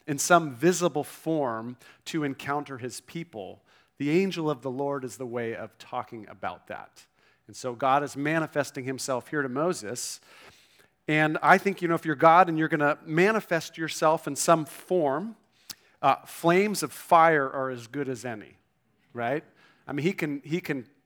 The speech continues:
he can do it. He can reveal himself however he wants. And he chooses flames of fire. And I think, gosh, fire,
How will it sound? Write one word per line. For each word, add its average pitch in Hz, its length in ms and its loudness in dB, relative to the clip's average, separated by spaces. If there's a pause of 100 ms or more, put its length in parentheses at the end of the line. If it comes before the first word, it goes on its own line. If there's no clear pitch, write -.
(140)
he 170 140 -2
can 135 160 -8
do 147 140 -4
it. 135 60 -8
He 160 100 -4
can 120 300 -10
reveal 131 320 -4
himself 131 640 -4 (340)
however 143 380 4
he 123 200 -12
wants. - 720 -12 (600)
And 135 460 0
he 151 180 -8
chooses 139 760 -8 (240)
flames 170 960 -2
of 117 420 -8 (100)
fire. 110 840 -4 (140)
And 123 80 -8
I 123 60 -8
think, 127 220 -8 (220)
gosh, - 540 -12 (260)
fire, 113 640 -10